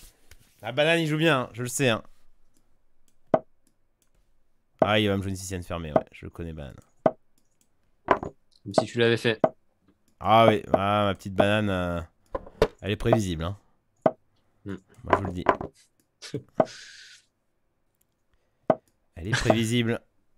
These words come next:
Speaker 1: Pourquoi tu rigoles ?
Speaker 2: <laughs> Je sais pas, je pensais à un That's what, euh, that's what she said.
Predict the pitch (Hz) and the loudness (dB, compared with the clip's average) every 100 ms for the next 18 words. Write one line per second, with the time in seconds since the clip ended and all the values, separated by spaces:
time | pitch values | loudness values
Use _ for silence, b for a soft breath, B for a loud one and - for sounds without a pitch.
0 | - - - _ _ _ _ _ _ _ | -2 -2 -2 _ _ _ _ _ _ _
1 | - - 123 120 110 107 98 - _ _ | -18 -8 -6 -4 -2 -2 -4 -12 _ _
2 | - - 131 - - 113 113 _ _ 107 | -14 -6 -6 -6 -8 -6 -6 _ _ -12
3 | - 107 101 101 _ b b b b _ | -4 -4 -4 -8 _ b b b b _
4 | _ _ - 104 - 107 101 101 104 90 | _ _ -8 -8 -2 2 4 2 0 -2
5 | 104 90 101 95 104 101 95 113 107 - | -4 -4 -6 -8 -8 -6 -2 2 4 6
6 | 120 - 170 135 | 4 4 4 4